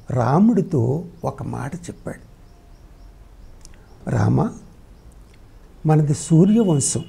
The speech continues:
కానీ మన పూర్వీకులందరూ కూడా చక్కగా పరిపాలన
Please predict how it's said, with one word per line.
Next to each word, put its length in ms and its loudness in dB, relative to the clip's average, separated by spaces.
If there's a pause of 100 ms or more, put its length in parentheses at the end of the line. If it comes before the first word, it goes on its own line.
(460)
కానీ 600 6 (1080)
మన 280 4
పూర్వీకులందరూ 1300 4
కూడా 600 -2 (2750)
చక్కగా 500 0
పరిపాలన 640 -2